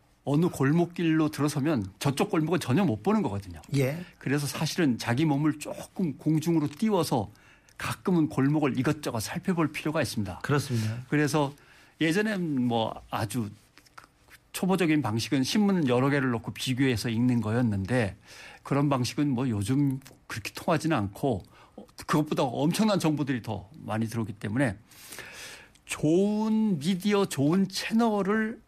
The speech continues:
Speaker 1: 악착같이 골라내시는 게 일단 급선무입니다.
Speaker 2: 네.
Speaker 1: 그래서 그 채널을 골라내서 근데 그 하나가 아니라 좀 여러 개였으면 좋겠고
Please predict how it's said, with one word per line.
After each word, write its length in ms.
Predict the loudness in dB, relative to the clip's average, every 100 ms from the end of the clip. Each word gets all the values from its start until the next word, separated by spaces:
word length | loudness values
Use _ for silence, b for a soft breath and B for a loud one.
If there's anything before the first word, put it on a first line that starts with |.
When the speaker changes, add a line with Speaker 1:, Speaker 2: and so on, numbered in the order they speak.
| _ _ -8
Speaker 1:
악착같이 460 | -4 -4 -2 -2
골라내시는 680 | 0 2 4 4 2 2 0
게 100 | 0
일단 220 | 0 -2
급선무입니다. 680 | -4 -2 0 0 -2 -8 -12 -20 -20 _ -8
Speaker 2:
네. 340 | -2 0 0 0
Speaker 1:
그래서 340 | -2 0 -2 -4 B B B B B B B -4
그 200 | -2 -2
채널을 640 | -4 0 2 2 2 0
골라내서 1080 | 2 2 4 2 2 2 0 0 0 2 -2 -8 _ _ _ -6
근데 180 | -2 -2
그 140 | 0 -2
하나가 400 | 0 0 0 0
아니라 320 | -2 -4 -6
좀 140 | -2
여러 260 | 0 2 2
개였으면 540 | 2 0 -2 -2 0
좋겠고 640 | -2 -4 -6 -2 0 0